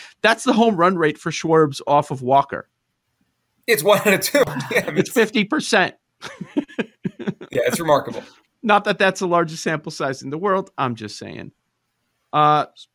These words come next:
Speaker 1: who, so who's this, um, tell me about my Phillies. Who's this Bohm guy? Is he any good? Is he a bum? Is he gonna play?
Speaker 2: I don't know if he's gonna play.
Speaker 1: I'm
Speaker 2: So
Speaker 1: asking because he's also four for ten against Walker, so I would think he would.
Speaker 2: Yeah,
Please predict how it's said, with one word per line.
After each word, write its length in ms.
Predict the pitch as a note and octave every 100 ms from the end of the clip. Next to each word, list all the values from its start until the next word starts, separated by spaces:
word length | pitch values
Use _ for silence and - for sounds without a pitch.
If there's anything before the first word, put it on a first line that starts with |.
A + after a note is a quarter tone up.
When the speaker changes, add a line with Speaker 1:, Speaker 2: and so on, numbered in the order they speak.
| _ _ _ _ _ _ -
Speaker 1:
who, 200 | D3+ - _ _ _ -
so 140 | G#3
who's 220 | G3+ A3 A3
this, 280 | A3 -
um, 340 | G3 D3+ C3 A2
tell 160 | -
me 100 | E3+
about 220 | D#3+ C#3 A#2+
my 100 | A2
Phillies. 380 | A2 F#2+ F#2+
Who's 160 | - E3+
this 100 | D#3
Bohm 320 | A#2 B2 B2+
guy? 320 | F2+ D2+ C#2 _ _ _
Is 60 | -
he 40 |
any 100 | D3+
good? 300 | C#3 C3+ C#3+ -
Is 80 | -
he 80 | C#3+
a 40 |
bum? 540 | B2+ A2+ C#3 C#3+ F2 - _ _ _ _
Is 60 | -
he 80 | D3+
gonna 100 | C#3
play? 400 | - C#3 D3 D3 _ _ _ _ - -
Speaker 2:
I 80 | G3+
don't 160 | C4+
know 160 | A3+ A3+
if 80 | A3
he's 140 | G3+
gonna 180 | F#3 D3+
play. 600 | - C#3+ B2+ - - _ _ - -
Speaker 1:
I'm 100 | F3
Speaker 2:
So 60 |
Speaker 1:
asking 420 | F3+ G3 - A3 F#3
because 360 | F3+ G#3 F3+
he's 180 | F#3+ F3+
also 320 | E3 E3 F3+
four 280 | D#3 D3+ D#3
for 140 | D#3
ten 240 | C#3+ D3+ C#3
against 340 | A#2+ B2+ -
Walker, 340 | A#2 C3 B2+ B2
so 180 | B2+
I 80 | A#2+
would 160 | A2 A#2+
think 180 | - -
he 100 | A2+
would. 420 | E2+ D3+ F#2+ - _ _ _
Speaker 2:
Yeah, 400 | C3+ C#3 B2 G2+